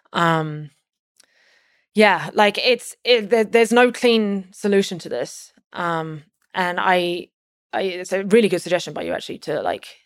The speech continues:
um, figure out how we can optimize virality for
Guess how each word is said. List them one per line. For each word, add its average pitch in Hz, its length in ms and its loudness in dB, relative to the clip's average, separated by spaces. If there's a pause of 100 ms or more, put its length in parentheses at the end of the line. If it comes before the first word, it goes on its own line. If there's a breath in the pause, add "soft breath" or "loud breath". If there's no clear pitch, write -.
(720 soft breath)
um, 147 420 -8 (720)
figure - 520 0
out 165 160 4
how 165 260 0
we 160 140 0
can 170 120 -2
optimize 160 460 0
virality 151 720 0
for 165 440 0